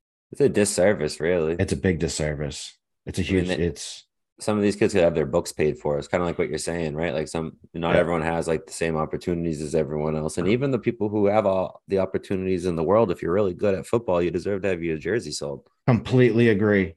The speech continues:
Speaker 2: Completely agree. Completely. Hun-, hundred and ten percent, dude. It does, it makes no sense why they're not completely backing these kids up and, and, and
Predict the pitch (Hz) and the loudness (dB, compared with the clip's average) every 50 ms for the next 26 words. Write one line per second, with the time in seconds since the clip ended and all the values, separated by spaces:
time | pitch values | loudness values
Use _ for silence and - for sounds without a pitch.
0 | _ _ - - 107 92 - - 117 110 101 82 95 98 95 85 92 95 95 87 | _ _ -8 -6 -6 -6 -2 0 0 0 0 0 0 0 0 0 -2 -2 -2 -2
1 | 76 76 _ _ _ _ _ _ _ _ _ _ _ _ _ _ _ _ _ _ | -4 -6 _ _ _ _ _ _ _ _ _ _ _ _ _ _ _ _ _ _
2 | _ - - 117 95 - - 107 104 98 78 90 90 82 - - 101 107 107 101 | _ -6 -4 -4 -4 -2 0 2 2 2 0 -2 -6 -6 -6 -4 -2 0 0 -2
3 | 101 - - - 107 113 113 98 104 101 107 98 98 - 101 90 - 98 92 - | -2 -6 -8 -4 -2 -2 0 0 0 0 0 0 0 -2 -4 -4 -4 -6 -8 -6
4 | 87 85 78 - 82 85 85 80 78 _ _ _ _ - - - - _ _ _ | -6 -6 -6 -4 -2 -2 -2 -4 -6 _ _ _ _ -20 -20 -20 -20 _ _ _
5 | - - - _ _ - - 104 95 - 104 - - 110 104 104 101 101 92 - | -20 -20 -20 _ _ -4 -2 0 2 2 2 2 2 2 4 4 4 4 2 0
6 | - 95 95 98 101 98 101 95 - 101 90 87 85 80 - - _ _ - - | -4 0 2 4 4 4 2 0 -2 -6 -6 -6 -6 -10 -12 -16 _ _ -20 -20
7 | - - - - - - _ _ _ - - 95 101 92 98 95 92 92 90 85 | -16 -16 -16 -16 -18 -20 _ _ _ -2 2 2 2 4 2 2 2 2 2 0
8 | 82 - - _ _ _ _ _ _ _ _ _ _ _ _ - - 127 107 98 | 0 -4 -8 _ _ _ _ _ _ _ _ _ _ _ _ -2 0 0 0 0
9 | - - 104 98 - - 92 90 87 85 80 - _ _ _ - 101 85 87 87 | 2 2 2 2 2 2 -2 -2 -2 -2 -6 -8 _ _ _ 0 2 2 2 2
10 | - 90 87 85 82 82 - - 90 80 82 87 80 76 - 80 80 80 76 - | 0 -2 -2 -2 -4 -4 -4 -4 -4 -2 0 0 0 0 -2 -4 -4 -4 -6 -8
11 | _ - 104 107 101 87 - - - 113 110 101 87 80 67 | _ -2 0 2 2 0 -2 -4 -2 0 0 0 0 -4 -8